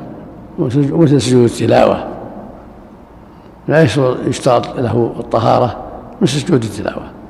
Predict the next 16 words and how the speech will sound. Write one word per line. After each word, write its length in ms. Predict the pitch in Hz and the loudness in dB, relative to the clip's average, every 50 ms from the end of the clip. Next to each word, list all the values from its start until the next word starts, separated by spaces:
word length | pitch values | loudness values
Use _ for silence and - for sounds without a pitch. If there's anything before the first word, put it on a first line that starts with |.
| - - - - - - - | -20 -20 -20 -20 -6 -2 2
لأنه 240 | - 165 185 202 | 4 4 6 6
يأتي 320 | 202 202 165 143 - - 135 | 4 4 4 2 2 2 2
على 420 | 131 131 135 139 147 - - - - - - - - - - | 2 4 4 4 2 2 -2 -6 -10 -12 -14 -14 -14 -14 -10
حالات 440 | - 123 135 135 135 151 151 - - 165 165 - - - - - - - - - - - | -6 -2 -2 0 0 0 0 0 0 0 -2 -2 -6 -12 -14 -16 -16 -18 -18 -12 -2 0
ليس 180 | 156 156 - 147 | 2 4 4 4
بمستع-، 560 | 135 147 143 139 - - 135 123 131 131 135 | 6 6 6 6 4 2 2 2 2 2 0
مستعد، 520 | 127 - - 127 107 113 107 - - - - - - - - - - - - - - - - - - - - - - - - - - - - - - | -2 0 0 0 0 0 -2 -4 -8 -12 -14 -14 -16 -16 -18 -18 -18 -20 -20 -20 -20 -20 -20 -20 -20 -20 -20 -20 -20 -20 -20 -20 -20 -20 -20 -10 0
فهو 400 | - 156 127 135 143 151 147 - | 2 4 6 6 6 6 4 4
خضوع 360 | 127 160 156 156 139 113 127 | 4 6 8 8 8 6 6
لله 460 | 127 131 - - 120 123 123 101 - - - - - | 4 4 4 4 4 4 4 2 -2 -6 -2 0 2
مثل، 400 | 139 151 147 127 160 151 156 147 | 4 4 4 4 2 0 0 0
مثل 260 | 107 139 135 123 113 | 2 2 2 0 0
سجود 300 | 120 131 123 131 123 117 | -2 0 0 0 0 0
التلاوة. 420 | 107 - 123 117 113 - - - - - - - - - - - - - - - - - - - - - - - - - - - - - - - - - - - - | -2 -4 -2 0 0 0 0 -2 -6 -12 -16 -16 -18 -18 -18 -18 -20 -20 -20 -20 -20 -20 -20 -20 -20 -20 -20 -20 -20 -20 -20 -20 -20 -20 -20 -20 -20 -20 -16 -4 0
فإذا 280 | 156 143 135 127 120 | 0 2 2 2 2
بشر 600 | 120 127 - - - - 120 120 120 120 120 120 | 2 2 0 0 0 0 0 0 0 0 -2 -2